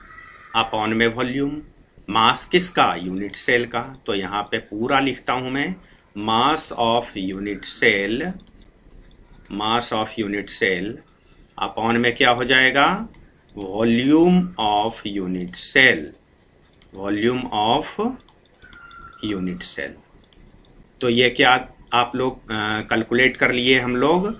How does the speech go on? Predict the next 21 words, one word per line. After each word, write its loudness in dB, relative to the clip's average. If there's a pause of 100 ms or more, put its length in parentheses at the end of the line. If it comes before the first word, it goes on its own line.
(400)
कि 4
mass 4
of 4
unit 2
cell 6
है 2 (640)
आपका 2 (240)
Z 6 (640)
into 4 (300)
capital 2 (140)
M 2 (640)
upon 2
में 2 (260)
एन -2
नोट -12 (580)
और 6
volume 2
of 6 (180)
cube 0
क्या 6
है? 2